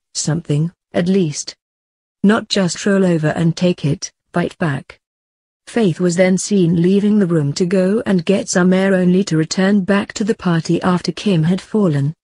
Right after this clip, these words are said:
Scenes showed Kim lying cold on the floor, blood rushing from her head, whilst the village residents surrounded her in panic. Moments later, Faith came out of a side door and walked straight into the drama.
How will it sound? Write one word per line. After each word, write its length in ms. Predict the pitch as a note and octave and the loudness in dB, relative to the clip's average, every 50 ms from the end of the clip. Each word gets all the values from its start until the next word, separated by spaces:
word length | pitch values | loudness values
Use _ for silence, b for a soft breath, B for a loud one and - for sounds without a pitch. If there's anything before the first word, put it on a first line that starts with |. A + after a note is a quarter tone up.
| _ _ _ _ _ _ _ _ | _ _ _ _ _ _ _ _
Scenes 400 | - - G#3 F#3+ F#3 F#3+ G3+ G3 | -6 0 2 2 4 4 2 2
showed 420 | - - - G3 F3+ F3 F3 - - | 0 -2 0 0 0 0 -2 -4 -4
Kim 280 | - - F#3+ E3 D#3+ | -2 0 2 2 2
lying 340 | E3+ F3 E3+ E3 E3 D#3+ D#3+ | 2 2 2 2 0 0 -2
cold 360 | - - - F#3+ F3 F3 E3 | -2 -2 0 2 2 2 2
on 120 | - D#3 D3+ | 0 0 0
the 100 | D3+ D3+ | -2 -2
floor, 440 | - - E3+ D#3+ C#3+ C3+ C3 C3 - _ _ - | -2 0 0 0 0 -2 -4 -6 -8 _ _ -8
blood 300 | - F3 F#3+ F#3 F#3 E3 | -4 -2 0 0 0 0
rushing 480 | E3+ E3 F3+ E3+ D#3+ - - D3 D3 D#3+ | 0 0 0 0 -2 -2 -2 0 -2 -2
from 200 | - - F#3+ E3+ | -2 0 0 0
her 180 | D#3+ F3 F#3 F3 | 2 2 0 0
head, 360 | E3 E3+ D#3+ C#3+ C#3 - - _ _ _ | 0 0 0 -2 -2 -4 -8 _ _ _
whilst 460 | - F3 F3+ F#3+ F#3+ F#3+ G3 F#3 - - | -2 2 2 2 2 2 0 -2 -2 -2
the 80 | F#3 | -2
village 460 | E3+ F3+ G#3 F#3+ E3 C#3+ C#3 - - - - | 0 0 2 2 2 0 -2 -4 -6 -4 0
residents 540 | F#3 G3 G3+ G3 F#3+ G3 G3+ G#3+ A3 - | 2 2 2 2 0 0 0 0 0 0
surrounded 600 | - - - G#3+ G3+ G#3+ G3 F3+ E3+ E3 F3 E3 | -2 -4 -2 0 0 2 2 2 2 2 0 0
her 180 | - D3 C#3 - - | 0 -2 -2 -2 0
in 160 | F3+ E3 E3 | 0 0 0
panic. 440 | - - F#3 E3+ D3+ C#3+ E3 - - _ _ _ _ _ _ _ _ _ _ _ _ _ - | 0 0 0 0 0 0 -2 -6 -12 _ _ _ _ _ _ _ _ _ _ _ _ _ 2
Moments 420 | F#3+ G3 A3 B3 C#4 D4 C4 - | 4 4 6 6 4 4 2 2
later, 460 | A3 F3+ E3+ D#3 - D#3 D3 D#3 G3 - _ _ _ | 2 2 2 2 0 0 -2 -2 -2 -4 _ _ _
Faith 460 | - - - - A3 A3+ G#3 - - | -16 -6 0 2 2 2 2 -2 -4
came 300 | - - F#3+ F#3 F#3+ G3+ | 0 2 2 4 4 4
out 260 | G3 F3+ D3+ C#3+ E3+ - | 2 2 0 -2 -4 -2
of 140 | - E3+ F3 | -2 0 0
a 40 | |
side 380 | D#3+ - - G#3+ G#3 G3+ G3 F3+ | 0 -2 0 0 0 0 0 0
door 220 | - G3+ F#3+ G3 | 2 2 2 4
and 220 | F#3+ F#3+ F#3+ F3 E3+ | 4 4 4 4 4
walked 320 | F3 F3+ F3+ - - - | 4 2 2 0 -4 -8
straight 440 | - - - - G3 G#3 G#3+ - - | -10 -6 -2 0 0 0 0 -2 -2
into 220 | - G3+ F3+ F#3+ F3+ | 0 0 2 2 2
the 120 | E3 F3+ | 0 -2
drama. 500 | E3+ - F#3+ F3+ F3+ E3+ D#3 D3 C#3+ D3 | 0 0 0 2 2 0 0 0 -2 -4